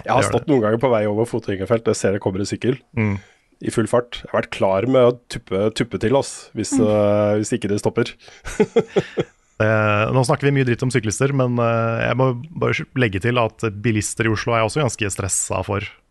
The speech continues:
Speaker 1: Ja da,
Speaker 2: Det er,
Speaker 1: ja.
Speaker 2: eh, det er, det er mange råkjørere i byen som
Speaker 3: Og så vet jeg
Speaker 1: Mm.
Speaker 3: at
Speaker 2: gjør
Speaker 3: da å
Speaker 2: meg
Speaker 3: være
Speaker 2: nervøs.
Speaker 3: syk-, da å være syklist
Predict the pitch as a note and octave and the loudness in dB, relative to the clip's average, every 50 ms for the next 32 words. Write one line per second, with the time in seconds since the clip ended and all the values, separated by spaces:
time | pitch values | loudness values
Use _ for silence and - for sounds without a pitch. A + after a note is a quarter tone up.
0 | _ _ - - _ _ - A#2 A#2 A2+ G#2 G2 - G#2 G#2+ G#2+ G#2 G#2 G#2+ G#2 | _ _ -20 -20 _ _ -2 -2 0 0 0 2 2 2 2 2 0 0 0 2
1 | G#2 G#2 G2+ G#2 G#2 G#2 G#2 G#2+ A2 A2 G#2+ G#2 G#2 G#2+ A2 G2+ F#2+ G2 G#2+ A#2 | 0 0 -2 -2 -2 0 0 0 -2 -2 -2 -2 -2 0 -2 -2 -4 -4 -4 -2
2 | A#2 A2+ A2 G2+ F2+ - - F#2 E2 E2+ E2+ F2+ F#2 F#2+ G2 F#2+ G2+ G2+ - _ | -2 0 0 -2 -2 -2 -4 -4 -6 -6 -6 -6 -6 -4 -4 -4 -4 -6 -8 _
3 | _ _ _ - - G#2 G#3 C4+ - D4 C#4+ D#4 C#4+ - A#3+ A#3 A#3+ A#3+ A#3+ - | _ _ _ -6 -4 -2 0 0 0 2 2 2 2 2 2 2 4 2 0 -2
4 | - - - - C4+ B3+ B3 A#3 G#3 A#3+ A3+ G3 - C4 B3 - - _ _ _ | -6 -6 0 2 4 4 4 4 4 4 2 2 0 -2 -4 -6 -12 _ _ _
5 | _ _ _ _ _ _ _ _ _ _ - B3+ C#4+ C#4 C4+ C4+ C4 - - B3+ | _ _ _ _ _ _ _ _ _ _ -2 2 2 4 4 2 2 0 -2 -4
6 | C4 C4 C#4+ C#4+ - - - - - | -2 0 0 0 -2 -6 -8 -10 -12